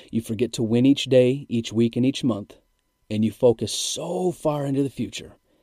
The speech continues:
that you let go of your present. So I'll say it again. The majority of your time is going to be spent chasing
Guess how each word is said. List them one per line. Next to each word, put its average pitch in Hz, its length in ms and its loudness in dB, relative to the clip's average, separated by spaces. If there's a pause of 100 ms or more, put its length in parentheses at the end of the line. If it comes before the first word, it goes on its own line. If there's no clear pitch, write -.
(300)
that - 180 -6
you 120 80 0
let 117 180 -2
go 120 140 4
of 107 100 2
your 104 80 -4
present. - 400 -12 (760)
So - 160 -2
I'll 107 80 -2
say 113 240 2
it 107 60 0
again. - 360 -10 (360)
The - 80 -6
majority 117 420 2
of 135 80 -4
your 160 100 2
time 107 520 -4 (500)
is 107 160 -8
going 117 240 0
to 117 100 -8
be 113 100 -2
spent 120 360 -4
chasing 104 680 -6